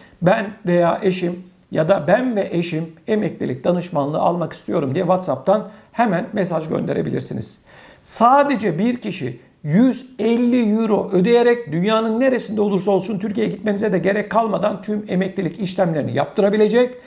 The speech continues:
ve emekli olacak. Siz ödemenizi yaptıktan sonra makbuzunu WhatsApp'tan yine görevli arkadaşlarımıza gönderiyorsunuz ve size hemen bir randevu veriyorlar. Randevu günü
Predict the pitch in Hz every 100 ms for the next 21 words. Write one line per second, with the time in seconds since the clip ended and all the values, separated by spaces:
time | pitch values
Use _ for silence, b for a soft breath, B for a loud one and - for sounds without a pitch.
0 | B B - 143 226 214 - 220 208 -
1 | 196 - - 131 - b b - - 277
2 | - 240 233 214 190 180 135 131 - 208
3 | 240 233 - 220 202 226 240 233 233 190
4 | 175 175 214 202 185 165 160 214 170 -
5 | - - 214 185 160 - 190 - - 170
6 | 156 151 160 175 190 190 214 208 214 -
7 | 226 226 247 247 247 240 240 254 247 214
8 | 170 180 247 - B B B 180 196 202
9 | 233 262 240 185 226 233